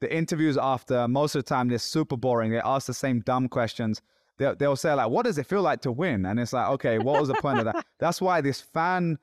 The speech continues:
Speaker 1: media has become so big, right? Like, I, I'm sure for sports you follow,
Speaker 2: Oh,
Speaker 1: it's
Speaker 2: it's
Speaker 1: also
Speaker 2: huge in
Speaker 1: big, but
Speaker 2: basketball.
Speaker 1: for,
Speaker 2: The biggest
Speaker 1: for
Speaker 2: podcasts are all former or,
Speaker 1: all
Speaker 2: former or current players.
Speaker 1: Oh, so, and that's it. So for what I'm saying, though, is the opposite is,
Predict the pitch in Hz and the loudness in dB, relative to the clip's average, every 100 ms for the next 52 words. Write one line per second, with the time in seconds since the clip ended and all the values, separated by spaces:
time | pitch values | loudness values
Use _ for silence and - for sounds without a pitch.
0 | _ - 151 208 156 117 113 107 - 139 | _ -6 -2 0 2 2 0 -2 -2 -2
1 | 131 147 127 139 190 - 107 127 95 120 | 0 0 0 0 0 0 0 0 0 -2
2 | - 127 98 123 127 156 135 - 123 - | 0 0 0 -2 0 0 0 -2 -6 -4
3 | 151 131 - 160 - 123 117 110 - _ | -2 0 0 -2 0 0 2 0 -2 _
4 | _ - - 165 277 262 - - - - | _ -2 0 2 4 4 4 2 4 2
5 | 185 160 135 127 311 330 269 262 285 285 | 0 0 2 4 4 2 2 2 2 2
6 | 254 240 240 247 247 254 240 226 220 208 | -2 -2 -2 0 0 0 0 0 0 0
7 | 170 180 156 - 247 240 240 214 202 - | 2 2 0 0 0 2 2 0 -2 0
8 | 226 190 233 185 131 - _ _ 165 196 | 0 2 2 0 -2 -12 _ _ 0 0
9 | 196 110 143 185 226 143 185 151 - - | 2 0 2 0 0 -2 0 -2 -4 -4
10 | 151 123 143 160 170 214 156 139 127 - | -2 0 0 2 2 2 2 2 0 0
11 | 143 190 123 117 117 120 | -2 0 0 0 0 -2